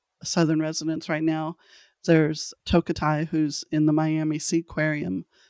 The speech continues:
who was kidnapped here. That's what happened, is that the Southern residents,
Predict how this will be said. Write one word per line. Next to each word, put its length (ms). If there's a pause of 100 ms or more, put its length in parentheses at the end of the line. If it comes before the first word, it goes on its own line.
(140)
who 100
was 160
kidnapped 640
here. 360 (300)
That's 220
what 100
happened, 500
is 120
that 180
the 80
Southern 400
residents, 680